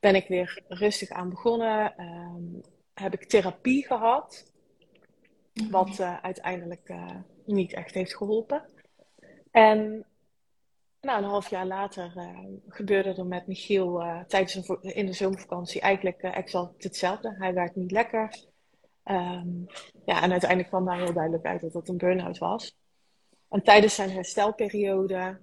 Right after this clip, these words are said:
Speaker 1: ehm, werd ik zwanger, kregen we uiteindelijk Teun.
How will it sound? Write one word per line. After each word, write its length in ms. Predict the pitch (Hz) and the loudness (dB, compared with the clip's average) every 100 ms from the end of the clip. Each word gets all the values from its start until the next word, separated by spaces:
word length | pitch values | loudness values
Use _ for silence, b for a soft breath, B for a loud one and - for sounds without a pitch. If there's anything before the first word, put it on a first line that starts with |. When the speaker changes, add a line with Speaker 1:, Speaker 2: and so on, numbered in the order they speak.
| _ _ | _ _
Speaker 1:
ehm, 600 | 170 170 175 175 175 175 170 170 175 - _ _ _ _ _ _ _ | -16 -14 -14 -14 -14 -12 -12 -14 -16 -20 _ _ _ _ _ _ _
werd 280 | - 190 190 | 4 4 4
ik 120 | 175 | -6
zwanger, 680 | - 220 208 196 190 190 - _ | -2 0 2 0 -8 -10 -18 _
kregen 240 | 185 180 170 | -12 -10 -12
we 40 | |
uiteindelijk 480 | 175 - 185 185 180 | -14 -12 -10 -12 -4
Teun. 460 | - 208 202 202 | 4 6 6 2